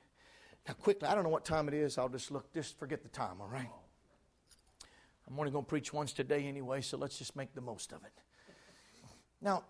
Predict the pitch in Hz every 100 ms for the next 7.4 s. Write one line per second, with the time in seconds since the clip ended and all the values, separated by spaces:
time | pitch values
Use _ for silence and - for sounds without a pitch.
0 | - 117 104 - _ _ _ _ _ -
1 | - - _ _ _ _ _ _ _ -
2 | - - - - _ 226 - _ 180 -
3 | _ _ _ _ _ 302 - 156 214 285
4 | 233 202 185 143 - 156 92 - - -
5 | - - - _ _ _ _ _ _ _
6 | _ _ _ - - - - 170 202 -
7 | 269 240 -